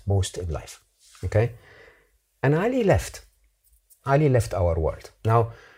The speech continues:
the question is, was I better off not loving him as much,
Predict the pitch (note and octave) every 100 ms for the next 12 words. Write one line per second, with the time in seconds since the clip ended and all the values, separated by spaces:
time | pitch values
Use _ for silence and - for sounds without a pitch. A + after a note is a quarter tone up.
0 | _ _ C#3 - F3+ A#3 - D3 G#2+ F2
1 | E2+ - - A2+ A#2+ - B2 F#3+ E3+ D3
2 | D3 A2+ G#2 G#2 C#2 - - _ _ _
3 | _ _ _ - G#2+ C3+ - A2 G#2+ A2
4 | F#2 F#2 F2+ E2+ E2 A2+ - -